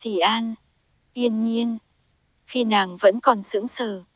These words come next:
Mạnh Trinh Nương cùng các nàng chào lễ, Lý Yên Nhiên không tự giác quỳ gối hoàn lễ, mặc dù là nữ tử nhưng vẫn thích tới gần Mạnh Trinh Nương.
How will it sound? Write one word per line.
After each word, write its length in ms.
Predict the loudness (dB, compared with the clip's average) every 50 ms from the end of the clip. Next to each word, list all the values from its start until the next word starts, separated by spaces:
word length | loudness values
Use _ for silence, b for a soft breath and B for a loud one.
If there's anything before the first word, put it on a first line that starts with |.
| _ -2
Mạnh 220 | 0 0 0 0 0
Trinh 280 | -2 -2 -2 -2 0
Nương 220 | 0 0 0 0 0
cùng 200 | -2 -4 -4 -2
các 180 | 0 -2 0 2
nàng 260 | 0 0 0 0 -2
chào 240 | -2 0 0 0 2
lễ, 320 | 2 2 4 4 2 -2 -6 _ _
Lý 220 | -10 -8 -6 -6 -4
Yên 280 | -2 -2 -2 0 0
Nhiên 280 | 0 0 0 0 -2 -2
không 220 | -2 -2 -2 -2
tự 160 | -2 -2 -2 -2
giác 240 | -2 -2 -4 -4 -4
quỳ 220 | -4 -4 -4 -4 -2
gối 220 | 0 0 0 2
hoàn 320 | 4 4 4 4 2 2
lễ, 260 | 2 2 2 2 0 -4 -8 _ _
mặc 220 | -2 0 0 0 -2
dù 340 | -2 -2 -2 -2 -2 -2
là 200 | -2 0 -2 -2
nữ 200 | 0 0 -2 -2 0
tử 220 | 0 0 0 0 0
nhưng 260 | -2 -4 -4 -4 0 2
vẫn 200 | 2 2 2 0
thích 160 | -4 -6 -4 -2
tới 200 | -2 -2 0 2
gần 240 | 2 2 2 0 -2
Mạnh 200 | -2 -2 -2 -2
Trinh 280 | -4 -4 -4 -2 -2 -2
Nương. 280 | -2 -2 -2 -4 -6